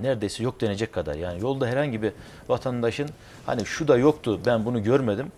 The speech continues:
kaza yaptım deme şansı yok. Mutlaka, e, sürücülerimiz varsa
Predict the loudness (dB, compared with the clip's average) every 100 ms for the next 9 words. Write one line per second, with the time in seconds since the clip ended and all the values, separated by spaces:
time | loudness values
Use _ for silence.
0 | -20 -20 -10 -2 2 4 4 2 -2 -20
1 | -4 -2 0 -2 -2 0 -2 -2 -4 -4
2 | -2 -2 -2 -10 -6 0 0 2 0 -2
3 | -16 -20 -20 -10 -6 -4 -6 -6 -4 0
4 | 0 -2 -6 -10 -16 -20 -8 4 4 6
5 | 2 0